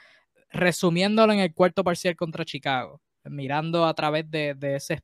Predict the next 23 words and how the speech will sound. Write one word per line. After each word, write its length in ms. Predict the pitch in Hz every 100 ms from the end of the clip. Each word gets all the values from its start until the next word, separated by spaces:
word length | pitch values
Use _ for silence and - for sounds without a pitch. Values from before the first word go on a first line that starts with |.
| _
de, 440 | 156 143 139 139 135
de 220 | 143 143
ese, 240 | - 160
de 340 | 147 147 147 151
esos 240 | 165 156
ojos, 480 | 160 156 127 127 - - - - -
ese 240 | 147 165
partido, 500 | 156 143 170 160 131 - _
la 80 | 151
ofensiva 580 | 147 156 - 190 208 220
era, 300 | 220 202 185
le 160 | 170 156
das 160 | 156
la 120 | 202
bola 220 | 196 202 196
a 40 |
Tatum 480 | 190 170 165 170 165 -
en 160 | 160
el 140 | 151 139
poste 560 | 170 156 - 131 139 _ _
con 160 | 147 160
un 160 | 180
mismatch, 640 | 196 214 - 135 135 -